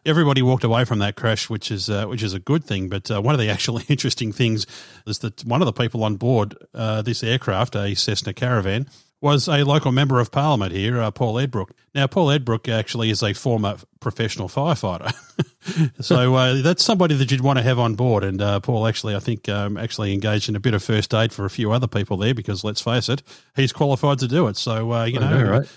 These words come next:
Speaker 1: he's not from a, uh, side of politics that I'd ever consider voting for, <laughs> Grant, I must say. But, uh,
Speaker 2: <laughs>
Speaker 1: but, you know, actually, I, I, um, many years ago, uh, did a,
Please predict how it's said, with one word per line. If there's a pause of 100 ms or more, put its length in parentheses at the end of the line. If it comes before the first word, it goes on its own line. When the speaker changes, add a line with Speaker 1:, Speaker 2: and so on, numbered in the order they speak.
Speaker 1:
he's
not
from
a,
uh,
side
of
politics
that
I'd
ever
consider
voting
for,
<laughs>
Grant,
I
must
say.
But,
uh, (120)
Speaker 2:
<laughs> (160)
Speaker 1:
but,
you
know,
actually,
I,
I, (140)
um,
many
years
ago,
uh,
did
a,